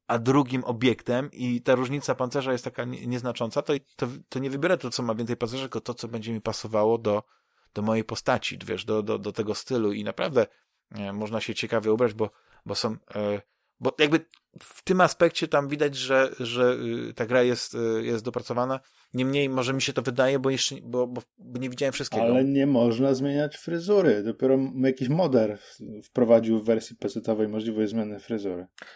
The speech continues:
Speaker 1: No ale tylko jest pytanie, no nie, czy, czy to jest tak ważne, nie? Wiesz, w tym świecie,
Speaker 2: No,
Speaker 1: w którym
Speaker 2: wydaje mi się, wiesz, najpierw mówisz, mm, styl ponad, e,
Speaker 1: Aha, no, o co ci,
Speaker 2: substancję,
Speaker 1: no tak.
Speaker 2: a później nie możesz wtedy się dopasować stylem
Speaker 1: Znaczy, wiesz co,
Speaker 2: do
Speaker 1: ja noszę te
Speaker 2: twojego
Speaker 1: kapelusze,
Speaker 2: stanu
Speaker 1: różne
Speaker 2: ducha.
Speaker 1: jakieś czapki, jakieś nakrycia głowy,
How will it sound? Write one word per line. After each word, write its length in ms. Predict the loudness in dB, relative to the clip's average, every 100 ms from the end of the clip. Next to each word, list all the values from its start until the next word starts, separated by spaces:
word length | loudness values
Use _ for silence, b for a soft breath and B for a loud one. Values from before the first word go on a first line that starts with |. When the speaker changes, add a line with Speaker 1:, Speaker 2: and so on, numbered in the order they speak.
| B
Speaker 1:
No 40 | 0
ale 100 | 2
tylko 200 | 2 2
jest 100 | 0
pytanie, 360 | -2 0 2
no 80 | 0
nie, 140 | 0
czy, 180 | -2 -6
czy 180 | -10 -6
to 120 | -2
jest 140 | -2 -4
tak 140 | -2
ważne, 520 | 2 2 0 -10 -12
nie? 180 | -8 -6
Wiesz, 200 | -6 -8
w 40 |
tym 100 | -8
świecie, 200 | -6 2 6
Speaker 2:
No, 80 | 8
Speaker 1:
w 20 |
którym 140 | 8
Speaker 2:
wydaje 160 | 8 6
mi 80 | 6
się, 160 | 6
wiesz, 280 | 8 4 4
najpierw 320 | 4 6 4
mówisz, 460 | 4 6 6 4 -6 _ _ _ -2
mm, 280 | 2 2
styl 680 | 0 2 8 10 10 4 -6 -12 -2
ponad, 520 | 2 2 0 -4 -6
e, 80 | -2
Speaker 1:
Aha, 320 | 0 -2 -2
no, 160 | -4 -2
o 40 |
co 60 | 0
ci, 60 | 0
Speaker 2:
substancję, 460 | 2 6 6 8
Speaker 1:
no 60 | 8
tak. 120 | 8
Speaker 2:
a 40 |
później 400 | 6 6 6 6
nie 200 | 6 6
możesz 440 | 8 8 8 6 -4
wtedy 260 | 2 2
się 100 | 4
dopasować 640 | 4 6 6 6 6 6 0
stylem 320 | 4 8 8
Speaker 1:
Znaczy, 100 | 8
wiesz 100 | 10
co, 60 |
Speaker 2:
do 60 | 10
Speaker 1:
ja 100 | 10
noszę 140 | 6
te 60 | 4
Speaker 2:
twojego 220 | 6 8
Speaker 1:
kapelusze, 480 | 10 10 10 8 10
Speaker 2:
stanu 140 | 10
Speaker 1:
różne 200 | 10 8
Speaker 2:
ducha. 100 | 8
Speaker 1:
jakieś 280 | 2 0 -2
czapki, 600 | 2 2 2 -6 -2 0
jakieś 320 | 0 -2 -4 -8
nakrycia 380 | -8 -4 -2
głowy, 400 | 2 2 4 2